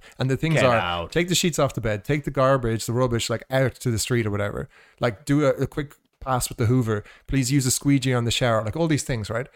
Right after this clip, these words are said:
Speaker 2: Mm.
Speaker 1: So again, you're like, "Okay, I'm paying the same price as a hotel. I'm having to be the housekeeping for this place."
Speaker 2: Mm-hmm.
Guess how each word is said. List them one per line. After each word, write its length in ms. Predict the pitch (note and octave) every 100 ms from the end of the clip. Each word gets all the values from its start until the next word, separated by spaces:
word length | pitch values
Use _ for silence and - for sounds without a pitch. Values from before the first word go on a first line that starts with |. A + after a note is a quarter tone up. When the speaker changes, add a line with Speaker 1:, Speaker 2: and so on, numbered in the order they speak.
| A2+
Speaker 2:
Mm. 260 | A2+ G#2+
Speaker 1:
So 140 | G#2 D#3+
again, 320 | D3 A3 A3+
you're 160 | D3
like, 260 | C3 B2+ - -
"Okay, 180 | C3 A#2
I'm 120 | A#2
paying 160 | C#3
the 60 | C3+
same 380 | - - G3 G#3+
price 280 | - E3 D3
as 80 |
a 60 | C3
hotel. 420 | B2 - A2 - _ _ _ _ _
I'm 200 | C#3 C#3
having 360 | B2+ E3 E3+ F#3
to 200 | - E3
be 300 | C3+ D#3 E3
the 340 | C3 C3 B2+
housekeeping 560 | A#2 C3+ - A#2 G2+ G2
for 180 | - A#2+
this 140 | A2
place." 320 | - A2+ F#2 -
Speaker 2:
Mm-hmm. 380 | F#2+ G2 E2+